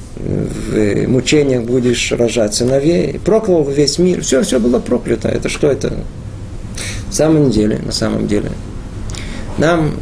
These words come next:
нашим поверхностным взглядом кажется, что это было наказание. На самом деле это не было наказание. Это было всего лишь возможность исправления.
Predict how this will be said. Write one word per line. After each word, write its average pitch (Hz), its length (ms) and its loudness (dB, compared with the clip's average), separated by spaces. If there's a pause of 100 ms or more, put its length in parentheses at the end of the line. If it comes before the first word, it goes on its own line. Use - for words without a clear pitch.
(180)
нашим 135 340 0
поверхностным 156 1000 0
взглядом 175 480 2
кажется, 165 420 0
что - 180 0
это 147 200 2
было 135 240 4
наказание. 110 800 0 (540)
На - 60 -4
самом 170 260 2
деле 160 200 4
это 156 160 0
не 175 140 4
было 196 180 2
наказание. 135 500 -4 (840)
Это 135 240 2
было 165 280 4
всего 147 360 4
лишь 208 320 0
возможность 143 920 0 (680)
исправления. 139 1040 2